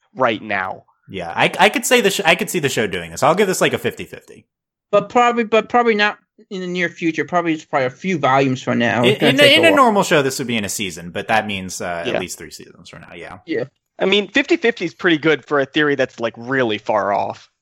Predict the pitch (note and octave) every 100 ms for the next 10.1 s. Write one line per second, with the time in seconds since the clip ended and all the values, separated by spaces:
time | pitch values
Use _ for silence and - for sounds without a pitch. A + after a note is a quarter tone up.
0 | _ C#4+ F3+ - - C4 G3 F#2 - D3
1 | D#3 A3 - F3 G3 - E3+ G#3+ F3+ F#2
2 | G#2 F#3 B3+ C4+ B3+ A3+ G3+ - - -
3 | E3+ A3+ C4+ C#4 C4 A#3 G#3+ G3 D3+ -
4 | F3 E3+ D#3 C#3+ D#3 B2+ C3+ C3 C3+ C#3
5 | A#2+ A2 G#2 A2 G#2 B2 E3 E3+ B2+ -
6 | C#3 B2+ A#2+ A#2 D#3+ D#3 A2+ F2 F2+ A2
7 | D3 D#3+ E3+ F3 D3 - B2 G#2+ G#2 F#2+
8 | - F#2 D#2+ F2+ C3+ B2 B2+ D3 E3+ D3+
9 | C#3 B2 G#2+ - E2 E2 E2 - - F#2